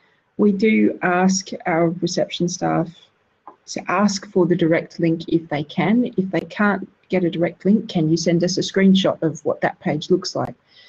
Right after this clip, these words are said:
Can you send us the full screenshot? Because chances are the full screenshot has the U R L, so <laughs> we can get it from that. Um, but yeah, it, exactly.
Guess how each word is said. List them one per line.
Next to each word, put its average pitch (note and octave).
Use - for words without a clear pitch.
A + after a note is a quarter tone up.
Can D#3+
you D#3+
send E3
us F3+
the F#3+
full G3+
screenshot? E3
Because -
chances F3+
are D#3+
the D#3+
full D#3
screenshot D#3
has D#3+
the D3+
U D#3
R D3
L, F#3+
so -
<laughs> -
we E3+
can E3
get F3
it F#3
from E3+
that. E3
Um, F3+
but -
yeah, D3+
it, -
exactly. D#3+